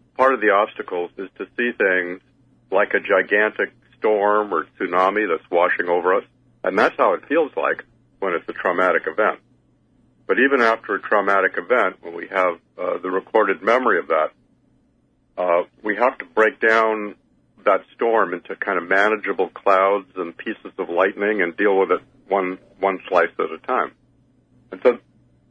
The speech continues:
the reason I called A Course in Happiness a course is that it's full of lesson plans and teaching points, as well as stories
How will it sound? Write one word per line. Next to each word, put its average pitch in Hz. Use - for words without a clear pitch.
the 110
reason 170
I 135
called 117
A 95
Course 113
in 92
Happiness 101
a 90
course 110
is 95
that 101
it's 95
full 110
of 95
lesson 95
plans 90
and 82
teaching 131
points, 82
as 87
well 90
as 85
stories 82